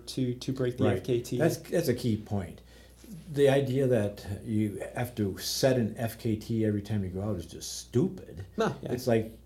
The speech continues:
Speaker 2: the only time you enter a race is if you can win. That's not the case at all.
Speaker 1: No, that's not the reason you should be go-, entering
Speaker 2: Not the
Speaker 1: races.
Speaker 2: reason at all. And very few people know. Everyone knows they can't win a race.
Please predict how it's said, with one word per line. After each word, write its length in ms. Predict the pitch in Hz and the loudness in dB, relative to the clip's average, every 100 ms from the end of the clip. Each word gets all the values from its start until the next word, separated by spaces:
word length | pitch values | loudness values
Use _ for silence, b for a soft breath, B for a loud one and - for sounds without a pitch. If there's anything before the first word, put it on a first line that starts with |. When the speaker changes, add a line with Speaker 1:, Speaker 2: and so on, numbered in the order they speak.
| - | -4
Speaker 2:
the 80 | 131 | 2
only 200 | 131 123 | 2 2
time 300 | - 120 113 | 0 2 4
you 140 | 107 | 4
enter 160 | 110 110 | 2 2
a 40 | |
race 360 | 101 107 113 113 | 0 0 0 -4
is 160 | 95 | -6
if 80 | 98 | -4
you 80 | 104 | -2
can 120 | 101 | 0
win. 240 | 135 165 - - b b - | 0 -2 -4 -14 b b -8
That's 160 | 131 - | -6 -2
not 140 | 107 | -4
the 60 | 92 | -2
case 260 | 107 92 | -6 -6
at 40 | 98 | -6
all. 220 | 143 165 | -6 -2
Speaker 1:
No, 240 | 247 202 131 | 0 0 4
that's 300 | 151 - 175 | 4 4 -2
not 160 | 147 | -2
the 80 | 123 | -2
reason 260 | 120 117 113 | -2 -2 -6
you 120 | 110 | -8
should 160 | - | -8
be 60 | 113 | -6
go-, 160 | 120 139 - | -6 -8 -8
entering 300 | 120 113 123 | -2 2 4
Speaker 2:
Not 240 | 131 135 | 4 2
the 80 | 127 | 2
Speaker 1:
races. 200 | 117 117 | 4 4
Speaker 2:
reason 100 | 110 | 2
at 80 | 95 | 0
all. 240 | 95 85 107 | -2 -6 -6
And 100 | 101 | -4
very 280 | 101 117 | 4 4
few 220 | 110 107 95 | 4 -2 -4
people 760 | - 214 208 92 101 131 120 - - - | 0 0 2 -2 -4 -6 -12 -20 -14 -8
know. 640 | 95 127 202 90 87 95 - - - - - - - | -2 2 2 0 -6 -10 -16 -20 -20 -20 -20 -6 -2
Everyone 360 | 131 135 104 | 4 4 6
knows 220 | 127 180 | 6 4
they 80 | 95 | 2
can't 260 | 90 113 87 | -2 -4 -4
win 160 | 92 71 | -8 -10
a 60 | |
race. 680 | 65 101 98 - 104 - - | -8 -6 -6 -10 -14 -16 -18